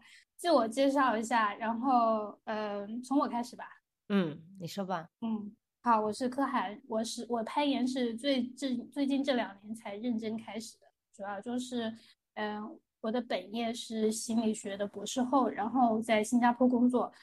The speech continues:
Speaker 1: 然后因为这个城市呢，就没有什么娱乐，我就开始积极的攀岩。嗯，新冠这段时间因为封了岛，就更出不去了，然后攀岩就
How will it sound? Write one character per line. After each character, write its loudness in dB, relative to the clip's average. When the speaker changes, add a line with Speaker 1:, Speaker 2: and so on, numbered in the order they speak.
Speaker 1:
然 4
后 8
因 6
为 8
这 2
个 8
城 0
市 2
呢， 4
就 2
没 2
有 2
什 -6
么 0
娱 0
乐， 0
我 6
就 2
开 0
始 0
积 -4
极 -6
的 -8
攀 4
岩。 -4
嗯， -2
新 4
冠 10
这 8
段 8
时 0
间 2
因 2
为 2
封 6
了 10
岛， 2
就 8
更 10
出 6
不 6
去 0
了， 6
然 2
后 6
攀 6
岩 4
就 4